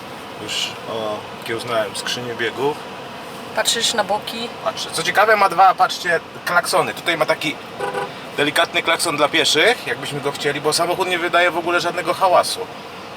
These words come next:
Speaker 1: Jak jedzie.
Speaker 2: Ostrożnie w, do tyłu, jak jedziesz.
Speaker 1: No, spokojnie. Już teraz przełączam się na drive.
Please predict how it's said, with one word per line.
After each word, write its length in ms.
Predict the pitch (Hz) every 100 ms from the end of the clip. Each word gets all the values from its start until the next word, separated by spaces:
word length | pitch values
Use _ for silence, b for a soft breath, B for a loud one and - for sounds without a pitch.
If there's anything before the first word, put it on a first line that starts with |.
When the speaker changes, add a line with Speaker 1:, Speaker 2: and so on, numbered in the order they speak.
| - - -
Speaker 1:
Jak 140 | 113 113
jedzie. 100 | -
Speaker 2:
Ostrożnie 460 | - 240 240 226
w, 40 | - - - - - -
do 60 | 190 -
tyłu, 180 | 202
jak 140 | 196 185
jedziesz. 540 | 185 180 185 202 - -
Speaker 1:
No, 60 |
spokojnie. 540 | - 233 - 101 - 139 160 - 123 -
Już 100 | -
teraz 240 | 117 107
przełączam 440 | - 120 110 107 104
się 180 | - 113 - - - - - - - - - 107
na 120 | 107
drive. 580 | 101 110 104 98 117 143